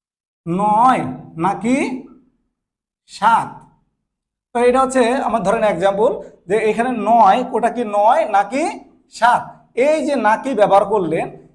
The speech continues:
এই নাকিটা হচ্ছে কা অর্থে ব্যবহার হবে। তো আবার দেখি, দেখেন,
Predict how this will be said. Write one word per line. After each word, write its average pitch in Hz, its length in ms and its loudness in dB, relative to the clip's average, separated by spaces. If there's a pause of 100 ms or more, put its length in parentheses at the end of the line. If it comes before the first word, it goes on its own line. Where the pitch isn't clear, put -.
এই 294 220 -2
নাকিটা 247 440 0
হচ্ছে 226 300 -2 (400)
কা 208 160 2
অর্থে 196 580 0
ব্যবহার 175 260 -2
হবে। 151 300 -10 (340)
তো 220 100 0
আবার 226 320 4
দেখি, 196 260 -4
দেখেন, 208 340 -4